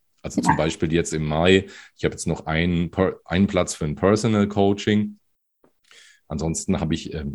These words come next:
Speaker 1: mehrere Auftritte, mehrere Mentorings. Das reicht, das reicht, ne? Da
Speaker 2: Mhm.
Speaker 1: muss man sich jetzt nicht noch drei, vier Leute reinhauen und, äh, auf der letzten Rille perform-, weil irgendwann wird die Performance leiden.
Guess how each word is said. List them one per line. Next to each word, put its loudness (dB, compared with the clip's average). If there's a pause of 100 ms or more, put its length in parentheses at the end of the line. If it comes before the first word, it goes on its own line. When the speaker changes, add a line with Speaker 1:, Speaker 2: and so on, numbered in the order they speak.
Speaker 1:
mehrere 0
Auftritte, 2
mehrere 0
Mentorings. 2
Das -4
reicht, -2 (180)
das -10
reicht, -2
ne? -10 (100)
Da 2
Speaker 2:
Mhm. 12
Speaker 1:
muss 6
man 4
sich 2
jetzt 0
nicht 0
noch -4
drei, 0
vier -2
Leute 0
reinhauen 0
und, -2
äh, -2 (400)
auf -4
der -2
letzten -4
Rille 0
perform-, -4 (240)
weil -2
irgendwann 0
wird -2
die -2
Performance -8
leiden. -6